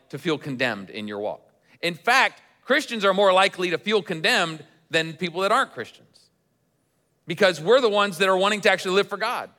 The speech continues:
And when you wanna live for God and you see how much, how often you fall short and you mess up, the tendency for us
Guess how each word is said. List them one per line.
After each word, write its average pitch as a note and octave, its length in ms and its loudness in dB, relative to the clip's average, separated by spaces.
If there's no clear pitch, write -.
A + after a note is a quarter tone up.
And E3+ 120 0
when G#3 100 0
you G3 80 -2
wanna G#3 180 2
live G#3 140 2
for G3+ 100 -4
God A3+ 240 4
and F#3+ 60 -10
you F#3 60 -8
see A3 160 -6
how F#3+ 140 4
much, F#3+ 220 -2
how F#3+ 120 0
often G3+ 480 0
you F#3 340 -6
fall G3+ 240 2
short A#3 460 2
and E3+ 160 -6
you G3 80 -4
mess G3 260 -2
up, B3+ 340 -2
the D#3+ 80 -2
tendency A#3 680 -2
for G3 320 -2
us - 480 0